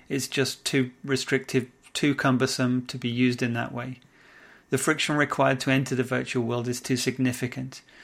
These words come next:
It's too uncomfortable for prolonged use and too illness-inducing for many for it to be a serious consideration.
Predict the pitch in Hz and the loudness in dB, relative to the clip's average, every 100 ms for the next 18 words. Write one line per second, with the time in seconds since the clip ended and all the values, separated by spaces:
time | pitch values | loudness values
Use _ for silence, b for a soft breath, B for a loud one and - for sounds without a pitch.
0 | B B 127 - 156 151 139 - 139 - | B B -10 -2 4 6 6 2 0 0
1 | 123 127 - 123 135 131 123 120 123 117 | 0 0 -2 -2 2 4 4 2 -2 -4
2 | 120 - 139 123 - 139 123 - 143 139 | -6 -8 -6 -2 2 2 2 -2 0 2
3 | 139 127 - 123 123 120 - 123 - 123 | 4 2 0 -2 0 -2 -2 -2 -2 0
4 | 123 120 123 - - 127 - 120 120 - | 0 0 -6 -8 -8 -6 -4 -2 -2 0
5 | 131 120 123 - 123 120 123 120 120 - | 0 0 -2 -4 -4 -2 -2 0 -2 -4
6 | 127 | -8